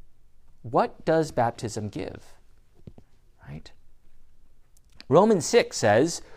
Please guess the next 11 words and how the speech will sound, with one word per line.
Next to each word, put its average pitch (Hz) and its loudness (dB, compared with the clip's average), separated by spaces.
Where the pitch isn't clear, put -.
"Whoever 202 6
is 160 4
baptized 160 2
into 135 -4
Christ, 185 -6
well, 139 -4
is 147 -4
basically 208 0
connected 160 -6
to 170 0
the 147 2